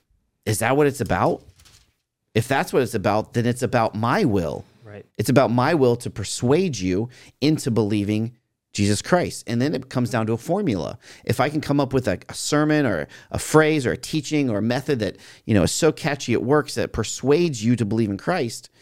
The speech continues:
Speaker 1: then I'm the one saving you.
Speaker 2: Mm-hmm.
Speaker 1: I'm the one bringing you to Christ.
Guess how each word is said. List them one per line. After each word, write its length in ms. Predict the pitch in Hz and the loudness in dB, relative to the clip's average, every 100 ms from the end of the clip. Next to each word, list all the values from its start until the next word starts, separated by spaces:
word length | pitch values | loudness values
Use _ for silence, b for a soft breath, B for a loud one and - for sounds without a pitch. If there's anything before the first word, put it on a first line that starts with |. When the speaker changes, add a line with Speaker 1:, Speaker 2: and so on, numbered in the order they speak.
| b b b b b _ _ _ - | b b b b b _ _ _ 0
Speaker 1:
then 120 | 120 | 2
I'm 140 | 139 | 4
the 60 | 180 | 2
one 160 | 117 127 | 2 0
saving 400 | 175 208 185 107 | 0 0 2 0
you. 240 | 71 104 _ _ - | -2 -6 _ _ -14
Speaker 2:
Mm-hmm. 260 | 104 104 107 _ - | -10 -8 -10 _ -2
Speaker 1:
I'm 200 | 160 190 | 0 2
the 80 | |
one 180 | 120 120 | 2 2
bringing 300 | 110 113 110 | 0 -2 -2
you 100 | 104 | -4
to 60 | 90 | -6
Christ. 500 | - 101 - - | -8 -8 -8 -16